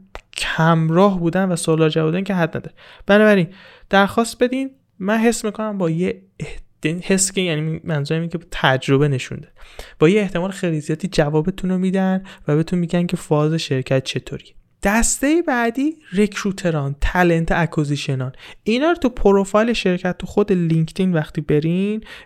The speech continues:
تو قسمت پیپل، تو تب پیپل شرکت بزنین، این جاب تایتل های مربوط به کسایی که جذب و استخدام انجام می‌دن و بزنین، سرچ کنین، اون افرادش بیان.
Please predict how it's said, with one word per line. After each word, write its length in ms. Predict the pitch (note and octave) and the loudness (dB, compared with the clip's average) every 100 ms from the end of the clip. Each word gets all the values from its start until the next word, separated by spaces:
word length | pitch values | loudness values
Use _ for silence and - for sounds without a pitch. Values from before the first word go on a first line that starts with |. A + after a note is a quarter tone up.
| _ - | _ -2
تو 80 | F#3+ | 2
قسمت 380 | E3 D#3+ E3 - | 2 2 0 0
پیپل، 580 | E3 - - D3 - E3 | -4 -4 -6 -2 0 0
تو 180 | - - - | -4 -8 -10
تب 500 | - F3 E3 E3 C3+ | -4 2 2 4 0
پیپل 720 | - - - D3 - D#3+ D3 | -4 -12 -8 0 4 4 4
شرکت 500 | - C#3 C3+ - E3+ F3 | 2 0 0 -2 -4 0
بزنین، 360 | G#3+ B3 B3+ B3+ | -2 0 -2 -4
این 240 | A#3 C4 - _ - | -6 -6 -8 _ -6
جاب 280 | - F#3 F#3+ | 0 0 0
تایتل 500 | - F3+ F3+ F3 F3 | -2 0 2 0 -2
های 100 | G3 | -2
مربوط 400 | A3+ F#3+ E3 F#3+ | 0 0 0 -2
به 80 | G3 | -4
کسایی 420 | F#3+ E3 - F#3 | -4 -4 -2 -2
که 120 | G3 | -2
جذب 480 | G3 - D#3 D3+ D3 | -4 0 0 0 0
و 40 | D3+ | 0
استخدام 580 | D3 - D3 - D3+ | 0 -2 -6 -4 -4
انجام 380 | D3+ D3+ D3 D3+ | -2 -2 0 0
می‌دن 400 | D#3 D3+ E3 F3+ | 0 2 0 0
و 140 | G#3+ A3 - - - _ | -2 -6 -14 -20 -20 _
بزنین، 480 | F#3 G#3 A3+ F3 E3+ | 2 4 2 2 0
سرچ 320 | E3 F#3+ G#3 | 0 0 0
کنین، 240 | - A3+ A3+ | -2 -2 -2
اون 180 | G#3+ G#3 | -2 0
افرادش 580 | E3 - D#3 C#3+ C#3 | 0 2 2 4 2
بیان. 160 | - - | -4 -12